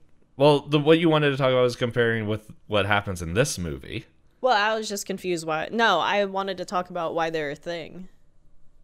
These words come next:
Speaker 2: Like, is it a
Speaker 1: Yeah.
Speaker 2: tradition in another country, or is this just
Speaker 1: I don't know.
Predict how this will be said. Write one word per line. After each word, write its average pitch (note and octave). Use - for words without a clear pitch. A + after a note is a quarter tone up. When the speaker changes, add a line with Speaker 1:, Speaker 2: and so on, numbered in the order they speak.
Speaker 2:
Like, F#2
is F#3
it F3+
a C3+
Speaker 1:
Yeah. C#3
Speaker 2:
tradition G#3+
in F3+
another E3
country, C#4+
or F#3
is E3
this D#3
just D#3+
Speaker 1:
I D4+
don't D#4+
know. G#2+